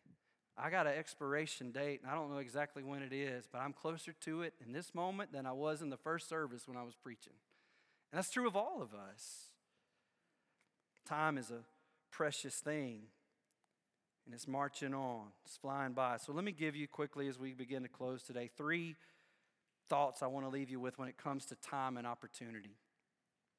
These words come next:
Next Sunday, Lord willing, we'll be back in the book of Matthew, just going verse by verse. I know we've been out of that now since July and today, and I'm eager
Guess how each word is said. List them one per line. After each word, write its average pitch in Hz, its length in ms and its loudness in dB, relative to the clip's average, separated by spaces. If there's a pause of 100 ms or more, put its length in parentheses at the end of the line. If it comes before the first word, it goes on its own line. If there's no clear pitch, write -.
(100)
Next 160 260 2
Sunday, 147 300 8
Lord 135 200 2
willing, 135 280 2
we'll 127 100 -2
be 127 140 -4
back 131 280 0
in 127 60 -6
the 120 60 -4
book 120 220 -8
of 120 60 -6
Matthew, 117 640 -4 (360)
just - 180 -8
going 135 280 2
verse 123 280 0
by 117 180 0
verse. 113 480 -4
I 117 40 -6
know 123 120 -4
we've 120 180 -6
been 123 120 -4
out 120 160 0
of 113 80 -4
that 117 300 0
now 117 280 -6
since - 300 -12
July 120 440 0
and 120 120 -4
today, 117 360 -4
and 113 100 -4
I'm 123 160 -8
eager 127 400 -8